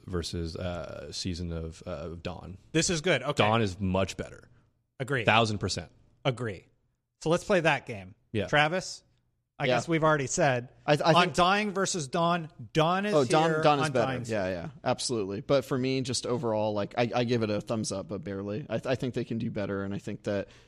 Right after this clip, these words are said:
Speaker 3: if they wanna keep players engaged, they need to give it something. I'm super hopeful. I should put the caveat that I'm super hopeful with Season of the Worthy. I think if they manage to give us Trials back and they revive a, a P V P endgame mode, I think that will,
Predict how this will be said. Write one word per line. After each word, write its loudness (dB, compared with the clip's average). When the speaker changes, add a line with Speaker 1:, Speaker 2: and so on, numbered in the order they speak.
Speaker 3:
if -10
they 4
wanna 0
keep -10
players -6
engaged, -6
they -6
need -6
to -10
give -8
it -10
something. -8
I'm 0
super 2
hopeful. 2
I 0
should -6
put -2
the -6
caveat -2
that -2
I'm -2
super -2
hopeful -2
with -4
Season -2
of -4
the -6
Worthy. -2
I 0
think -6
if -8
they 0
manage -2
to -4
give 0
us 0
Trials 0
back 0
and -4
they 0
revive -2
a, -4
a -4
P -8
V -4
P -8
endgame -4
mode, -2
I -2
think -6
that -2
will, -2